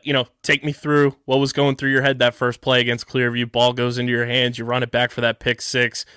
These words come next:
You know, just take me through that, that process of events and everything going through your mind to make sure, you know,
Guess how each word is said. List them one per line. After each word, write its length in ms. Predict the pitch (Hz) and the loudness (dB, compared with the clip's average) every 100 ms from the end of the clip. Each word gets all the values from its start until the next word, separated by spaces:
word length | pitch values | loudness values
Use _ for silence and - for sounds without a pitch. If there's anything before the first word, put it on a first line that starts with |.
| _ _ - | _ _ -8
You 100 | 123 | -4
know, 200 | 110 - _ | -4 -8 _
just 200 | 127 - | -12 -2
take 200 | 135 123 | -2 0
me 80 | 135 | -4
through 520 | - 135 135 131 127 _ - | -4 0 2 2 0 _ 0
that, 260 | 127 113 | 2 2
that 160 | 127 120 | 0 -4
process 540 | - 135 - 135 - | -2 -2 0 0 0
of 100 | 135 | -4
events 500 | 127 131 135 135 - | -4 0 0 0 -2
and 180 | 120 117 - - _ | -6 -8 -14 -20 _
everything 420 | - 131 127 135 131 | -2 0 0 0 4
going 240 | 135 127 | 4 4
through 140 | 131 | 0
your 100 | 127 | 0
mind 320 | 123 127 131 127 | 0 0 0 -2
to 120 | 127 | -4
make 240 | 123 120 | -2 -2
sure, 260 | - 127 123 | -2 0 0
you 140 | 120 | 0
know, 180 | 120 110 | -2 -4